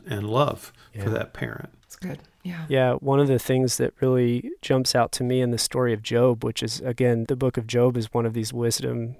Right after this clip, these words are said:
Speaker 2: literature books in the Old Testament, is the way that book ends, and specifically Job's reaction to God after God shows up and,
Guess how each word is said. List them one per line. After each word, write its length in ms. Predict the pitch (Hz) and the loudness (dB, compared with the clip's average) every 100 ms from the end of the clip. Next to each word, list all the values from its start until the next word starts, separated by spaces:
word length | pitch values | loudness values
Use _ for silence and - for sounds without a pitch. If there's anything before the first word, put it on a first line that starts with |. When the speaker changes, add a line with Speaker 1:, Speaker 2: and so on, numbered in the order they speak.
| _ - - | _ -18 -6
Speaker 2:
literature 480 | 139 127 139 - 120 | 0 2 2 0 -2
books 500 | 123 123 - - - - | 0 -2 -2 -8 -8 -4
in 120 | 131 | 0
the 100 | 123 | 2
Old 160 | 120 117 | 0 0
Testament, 520 | - 127 - 131 123 - - - - - | -2 -2 -2 -4 -6 -8 -20 -20 -14 -4
is 140 | 127 | 2
the 100 | 135 | 2
way 260 | 120 127 143 | 4 8 8
that 240 | 127 123 | 8 6
book 200 | 127 113 - | 0 0 0
ends, 400 | 123 139 117 110 | 2 4 2 0
and 120 | 110 | -2
specifically 580 | - - 165 190 - 123 | -2 0 2 2 0 0
Job's 420 | 120 127 127 120 | 4 4 4 2
reaction 580 | 117 110 120 - 131 117 | 0 2 2 0 -2 -2
to 120 | - | -4
God 400 | - 117 120 117 | -2 0 2 0
after 320 | 113 117 - | -2 -4 -6
God 320 | 123 131 123 | 0 2 2
shows 340 | 123 - 117 117 | 2 2 2 2
up 220 | 120 113 | 0 2
and, 220 | 113 110 | -2 -2